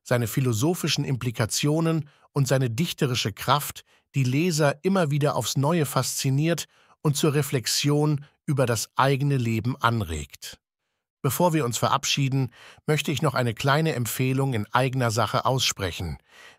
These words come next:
Wenn du dich weiter mit diesem Thema beschäftigen möchtest, empfehlen wir dir unser umfassendes Lernheft zum Thema oder direkt das Abiturheft. Mit detaillierten Texten, Hintergrundinformationen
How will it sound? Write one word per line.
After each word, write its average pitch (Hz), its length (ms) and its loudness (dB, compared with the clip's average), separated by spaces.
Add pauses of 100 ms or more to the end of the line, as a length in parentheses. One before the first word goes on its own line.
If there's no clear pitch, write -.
Wenn 131 120 2
du 135 60 0
dich 123 240 -4
weiter 156 320 2
mit 113 180 -2
diesem 143 300 0
Thema 147 320 0
beschäftigen 113 680 -2
möchtest, 135 500 -2 (280)
empfehlen 156 500 0
wir 151 80 2
dir 131 180 0
unser 107 360 -2
umfassendes 139 800 0
Lernheft 113 640 -2
zum 92 220 -4
Thema 139 480 0
oder 107 220 -2
direkt 107 520 -4 (280)
das - 240 -2
Abiturheft. 127 960 -2 (380)
Mit 127 180 -2
detaillierten 135 640 0
Texten, 143 640 -2 (140)
Hintergrundinformationen 123 1500 0